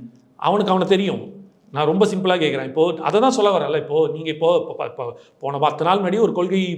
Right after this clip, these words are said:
கூட்டம் ஒண்ணு நடந்துச்சு சேலத்துல, பத்தாயிரம் பேருக்கு மேல வந்தான். அது காசு கொடுத்து கூட்டணும்னா அடுத்த வாட்டி நீங்க உடைச்சிருவீங்க. நான் அதுக்குள்ள போக விரும்பல. அந்த தொகுதியில்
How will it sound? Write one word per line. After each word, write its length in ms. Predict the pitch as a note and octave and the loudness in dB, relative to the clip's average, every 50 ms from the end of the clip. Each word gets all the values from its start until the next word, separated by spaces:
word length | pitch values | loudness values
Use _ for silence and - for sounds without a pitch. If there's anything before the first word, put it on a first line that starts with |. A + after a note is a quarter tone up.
| F3+ - - | -8 -12 -10
கூட்டம் 280 | - F3+ E3 E3 F3+ E3+ | -8 -6 -4 -2 -2 -2
ஒண்ணு 160 | D#3+ D3+ C#3+ | -2 -4 -4
நடந்துச்சு 320 | C#3+ D#3 D3 C#3+ C3+ - D3 | -6 -6 -6 -8 -10 -6 -4
சேலத்துல, 320 | C#3+ C#3 C3 C#3 C3+ A#2+ - - - - _ _ | -4 -4 -4 -6 -8 -12 -12 -14 -20 -20 _ _
பத்தாயிரம் 360 | _ C3+ - F3 F3 D#3+ D3+ C#3+ | _ -2 0 2 2 2 2 0
பேருக்கு 240 | E3 F#3+ G#3 F3+ | 0 0 2 2
மேல 100 | E3+ E3+ | 2 2
வந்தான். 320 | D3+ D3 C#3+ C#3 C#3+ C3+ - | 2 0 -4 -4 -6 -6 -6
அது 160 | C#3 D3+ D#3 | -6 -8 -2
காசு 200 | - E3+ G3 G3 | 0 0 0 0
கொடுத்து 200 | F#3+ G3+ - D#3+ | 0 -8 -8 -8
கூட்டணும்னா 360 | D#3 D#3+ D#3 D3+ D#3+ F3 E3 D3 | -8 -8 -8 -8 -4 -2 -2 -2
அடுத்த 140 | D#3+ - | 0 -2
வாட்டி 160 | D#3+ D#3 D#3+ E3+ | -2 -2 -2 -6
நீங்க 180 | D#3+ D3 C#3 | -6 -6 -6
உடைச்சிருவீங்க. 500 | C#3+ C#3+ C#3+ - D#3 C#3 C3+ C3 B2+ - - - _ _ _ _ _ | -8 -8 -8 -10 -10 -10 -12 -12 -12 -14 -16 -18 _ _ _ _ _
நான் 120 | D3+ D3 D3 | -2 0 2
அதுக்குள்ள 280 | D#3 D#3+ E3 F3 F3+ E3+ | 2 2 2 2 2 2
போக 180 | - E3+ D#3+ D#3+ | 2 2 2 2
விரும்பல. 340 | C#3+ D3+ D#3 D#3 C#3+ B2 - - - - _ _ _ _ _ | 0 0 -4 -4 -6 -8 -10 -12 -18 -20 _ _ _ _ _
அந்த 360 | - C3+ D#3+ G3 A3 G#3 G3 | -6 -4 -4 -2 -2 -2 -2
தொகுதியில் 600 | F#3+ G3 F#3+ F3+ F3+ G3 F#3 G#3 F#3+ E3+ D3 A#2+ | 0 0 -2 -2 0 -2 -2 -2 0 -2 -2 -4